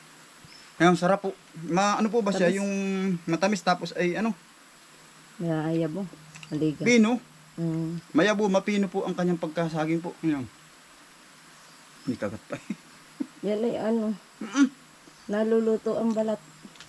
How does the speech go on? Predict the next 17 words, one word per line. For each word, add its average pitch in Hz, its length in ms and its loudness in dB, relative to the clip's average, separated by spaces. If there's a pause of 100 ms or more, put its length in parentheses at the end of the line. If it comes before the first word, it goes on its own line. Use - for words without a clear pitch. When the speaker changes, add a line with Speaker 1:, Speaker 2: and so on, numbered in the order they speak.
(180)
Speaker 1:
Mm-mm. 196 280 -4 (200)
Hap. 202 200 2 (160)
Speaker 2:
Gusto - 280 -8
mo, 240 140 2 (240)
pagluto 196 460 -2
kita. 214 320 -6 (140)
Speaker 1:
Anong 202 320 0
luto? 196 180 -4 (680)
Speaker 2:
Nilalahok 196 600 -2
sa - 100 -10
masapan. 220 640 -4 (1300)
Speaker 1:
Hindi, 180 260 4
masarap 254 300 4
din 247 140 2
yung 254 140 0
sisig, 240 260 2
ah. 226 160 -2